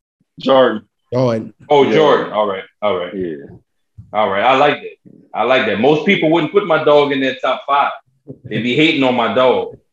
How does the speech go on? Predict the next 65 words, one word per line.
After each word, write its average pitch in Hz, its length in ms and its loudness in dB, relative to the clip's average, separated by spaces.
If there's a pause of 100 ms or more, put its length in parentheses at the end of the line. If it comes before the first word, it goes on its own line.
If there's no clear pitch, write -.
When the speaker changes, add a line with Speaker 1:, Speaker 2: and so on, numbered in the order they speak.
(600)
Speaker 4:
Who? 123 320 0 (120)
Who 147 120 -2
Speaker 3:
They 139 60 -2
Speaker 4:
you 139 60 0
Speaker 3:
be, 127 60 -4
Speaker 4:
know? 131 160 0
Speaker 3:
they're 110 100 -2
LeBron, 113 460 0
LeBron. 131 600 2
They 117 100 -6
be 127 140 -6
hating 180 280 0
on 160 140 0
Bron, 156 400 2
bro. 120 140 -4
They, 135 160 -6 (100)
they 143 120 -8
be - 160 -4
Speaker 4:
<laughs> - 20 -2
Oh. 170 60 2
Speaker 3:
hating 196 240 2
on 190 80 -2
my 190 200 2
dog, 202 440 4
bro. 143 140 -4 (560)
You 127 120 4
know, 117 160 4
Speaker 4:
Yeah, 110 80 6
Speaker 3:
I - 120 2
Speaker 4:
I - 20 2
Speaker 3:
rock, 147 140 4
Speaker 4:
mean, 139 180 2
Speaker 3:
I, 135 140 4 (200)
I 226 200 2
rock 190 220 0
with 190 180 -2
Speaker 4:
yeah. - 80 -2
Speaker 3:
that - 100 -8
five. 156 240 -2
The 151 80 -4
only 214 380 -4
person, 226 380 -4 (340)
the 143 80 -4
only 202 300 -2
person 208 380 -6
I 180 80 -4
would 180 220 -8
take 185 220 -6
out, 185 200 2 (320)
and 143 100 0
I 175 140 4
would - 100 -2
say 180 140 -2
this 170 180 -8
'cause 156 160 -8
you, 156 160 -14 (120)
you 160 180 0
a 139 40 2
shooter. 160 340 -4
You 143 120 -6
must 165 220 -2
be 160 120 -4
a - 20 -6
shooter, 139 360 -2
huh? 139 240 0